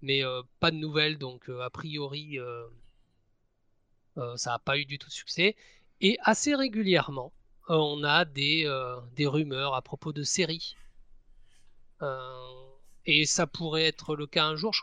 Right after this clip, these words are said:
je, il me semble, ah, assez récemment encore, hein, je crois qu'il y a eu, euh, une rumeur de série qui était lancée mais qui n'a jamais abouti, avec des, des, des grands noms, hein. Je sais pas si c'était, euh,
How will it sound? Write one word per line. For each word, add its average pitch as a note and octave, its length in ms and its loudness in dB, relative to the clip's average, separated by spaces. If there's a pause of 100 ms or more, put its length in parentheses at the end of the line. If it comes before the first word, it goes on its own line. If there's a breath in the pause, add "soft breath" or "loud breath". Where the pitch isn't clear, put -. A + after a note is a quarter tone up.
(160)
je, - 160 -6
il C#3+ 140 -4
me C#3+ 60 -10
semble, A3 300 -4
ah, E3 180 0
assez F3+ 220 2
récemment G3 440 0
encore, C3+ 260 -4
hein, C#3 60 -4
je - 80 -4
crois D#3 140 -2
qu'il C#3+ 120 -2
y C#3 40 -2
a - 20 -2
eu, D#3 180 -8
euh, C3+ 140 -4
une C#3 160 -10
rumeur D#3 320 -2
de D3+ 80 -6
série E3 340 -6
qui D#3 80 -4
était C3+ 200 -2
lancée D3 480 -2
mais D3 120 -4
qui - 160 -18
n'a C3 120 -8
jamais D#3 360 -4
abouti, C#3 460 -6 (680 soft breath)
avec D3 280 2
des, D#3 280 4
des, D3 140 0
des D#3 380 -2
grands D#3+ 200 4
noms, F#3+ 280 -2
hein. E3 160 -2
Je C#3+ 120 -8
sais C#3+ 180 -6
pas E3 160 2
si - 140 -8
c'était, D3 420 -6
euh, C3+ 180 -6